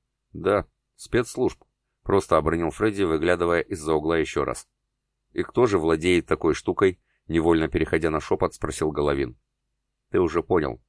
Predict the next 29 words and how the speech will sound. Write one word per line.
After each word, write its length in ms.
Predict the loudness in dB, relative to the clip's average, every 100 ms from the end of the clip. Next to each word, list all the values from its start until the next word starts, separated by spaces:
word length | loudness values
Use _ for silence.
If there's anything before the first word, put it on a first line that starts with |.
| -10
не 160 | -4
нужно 340 | -2 0 0 0
дополнительных 640 | 0 0 0 -2 -6 -2
вопросов". 460 | -2 -2 -4 -6 -12 _ _ _ _ _ _ -6
"Но 140 | -4
почему 400 | -2 -2 -2 -2
такую 320 | -2 0 -2
штуку 320 | -2 -2 -2
дают 260 | 2 2 0
бесплатно?" — 560 | -2 -4 -4 -4 -6 -10
не 80 | -8
унимался 460 | -4 -4 -4 -4 -4
Головин. 420 | -2 -2 -4 -8 _ _ _ _ _ _
"Я 240 | -2 2
ему 320 | 2 0 -2 -4
джеттер 460 | -4 -2 0 -2
собрал". 460 | -4 -4 -2 -2 -4 _ _ _ _
"Чего?" 520 | -4 0 2 2 0 -6 _ _ _ _
"Акустический, 840 | -6 -2 -4 -4 -4 -2 -4 -6 -6
на 140 | -6
двух 240 | -2 -2 2
контурах. 500 | 0 2 -2 -4 -10 _ _ _
У 100 | -4
них 320 | 0 0 -2
такие 420 | -2 -4 -4 -4 -4
еще 280 | -2 0
даже 280 | 2 2 0
не 100 | -2
проектировали". 800 | 0 0 0 0 0 0 -2 -6